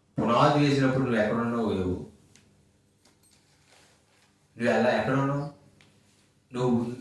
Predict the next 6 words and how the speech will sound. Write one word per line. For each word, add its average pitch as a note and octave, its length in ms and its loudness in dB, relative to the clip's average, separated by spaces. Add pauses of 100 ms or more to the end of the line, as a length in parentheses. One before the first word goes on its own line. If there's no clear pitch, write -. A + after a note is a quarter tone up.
(220)
నాతో B2+ 640 0
వాదిస్తా G#2 580 -2 (2500)
అదేనంటారా? G#2+ 640 -4 (2500)
చూడండి D3 300 0
దేవుని A#2 240 2
వాక్యంలో, G2+ 680 -2